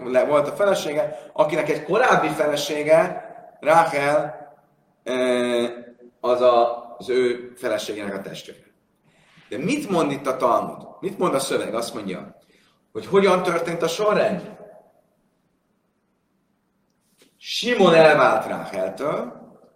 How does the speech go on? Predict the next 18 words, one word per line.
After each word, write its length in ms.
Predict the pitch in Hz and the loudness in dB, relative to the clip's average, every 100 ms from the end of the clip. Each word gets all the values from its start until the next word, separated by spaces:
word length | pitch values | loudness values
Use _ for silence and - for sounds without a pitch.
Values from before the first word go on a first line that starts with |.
| _ - | _ -16
meghalt 720 | 127 190 170 - 165 143 - | -2 0 0 4 4 4 2
Lévi, 500 | 135 131 135 180 - | 0 0 2 -2 -2
Dina 260 | 196 185 | 0 4
hozzáment 640 | 165 170 160 151 139 127 123 | 6 6 4 2 0 0 -2
Simonhoz. 840 | - 135 104 92 80 71 - - _ _ _ _ _ _ _ _ _ - | -4 -4 -4 -8 -10 -14 -18 -20 _ _ _ _ _ _ _ _ _ -12
És 120 | 127 | -8
utána 400 | 127 - - 147 | -6 2 4 4
halt 320 | 139 151 147 | 4 4 4
meg 120 | 143 - | 2 -4
Simon. 520 | - 123 98 - - - - _ _ _ _ _ _ _ _ | -6 -6 -8 -14 -18 -20 -20 _ _ _ _ _ _ _ _
Magyarul 340 | - 120 160 175 | -6 -2 2 2
min 220 | 196 233 | 2 4
van 140 | 196 | 4
a 60 | 160 | 6
hangsúly, 680 | 143 127 - 143 156 196 - - - | 4 0 -2 -6 -4 -4 -8 -16 -10
hogy 160 | 120 | -2
a 180 | 135 - | 0 2
válás 840 | 147 170 262 214 123 123 - - | 6 8 8 6 4 0 -2 -6